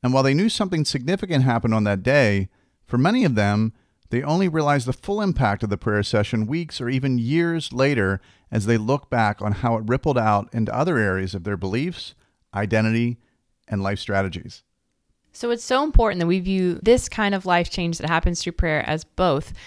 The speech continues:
Speaker 2: a single significant event as well as a process that takes time to walk out.
Speaker 1: Yes, exactly. And if you really want to continue to experience life change through prayer, it's going to be most effective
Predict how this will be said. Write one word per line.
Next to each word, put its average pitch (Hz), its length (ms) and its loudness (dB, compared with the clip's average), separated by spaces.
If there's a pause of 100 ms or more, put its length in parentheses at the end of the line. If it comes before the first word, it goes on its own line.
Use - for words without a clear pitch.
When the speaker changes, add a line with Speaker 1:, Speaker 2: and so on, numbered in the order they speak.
(160)
Speaker 2:
a - 80 -8
single 240 500 0
significant 180 540 -2
event 160 500 -2 (400)
as 170 140 -2
well 196 180 6
as 214 100 4
a 214 60 -2
process - 680 0
that - 200 -6
takes - 320 -4
time 170 320 0
to 151 140 -6
walk - 220 -4
out. - 320 -6 (140)
Speaker 1:
Yes, 90 300 2
exactly. 113 640 2
And 131 300 -2 (200)
if 123 140 -6
you 127 140 0
really 156 340 0
want 156 280 0
to 143 40 -2
continue 127 440 2
to 110 80 2
experience 110 520 -4
life 117 220 2
change 107 300 0
through 101 160 -6
prayer, 101 420 0 (380)
it's 107 160 -6
going 131 160 4
to 123 60 2
be 110 100 2
most 151 320 2
effective 101 600 -2